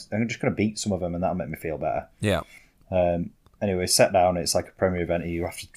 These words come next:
Speaker 1: you have to face nine different people and, you know, a certain amount of wins, you get through to the next stage and stuff like that. It's all very serious, and, but you've got to have a judge who judges if someone does something wrong. So it's all taken very, very seriously.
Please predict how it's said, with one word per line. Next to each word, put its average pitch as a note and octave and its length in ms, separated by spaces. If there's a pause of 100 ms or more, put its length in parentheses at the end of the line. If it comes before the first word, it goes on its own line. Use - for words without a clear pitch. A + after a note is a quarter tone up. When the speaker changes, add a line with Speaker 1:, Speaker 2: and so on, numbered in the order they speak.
(240)
Speaker 1:
you G2+ 80
have G2 120
to G#2 60
face F2+ 300
nine F2+ 300
different F2 300
people E2 440
and, D2+ 140 (200)
you F2 120
know, D#2+ 140
a D#2+ 140
certain A#2 240
amount G2 200
of E2+ 40
wins, E2+ 200
you F2 40
get D#2 120
through E2+ 140
to - 100
the F2 60
next - 260
stage D#2+ 380
and D#2+ 100
stuff - 200
like - 100
that. - 220 (360)
It's - 100
all G#2 100
very E2+ 160
serious, E2 480
and, G2 220
but F#2+ 120
you've F#2 100
got - 140
to - 100
have F#2 40
a F#2 80
judge - 500 (800)
who E2+ 300
judges F2+ 400
if E2+ 140
someone F2 280
does E2 160
something E2 300
wrong. D#2 240 (400)
So - 60
it's F2+ 80
all G2+ 80
taken F2+ 260
very, F2 240
very E2 220
seriously. D2+ 500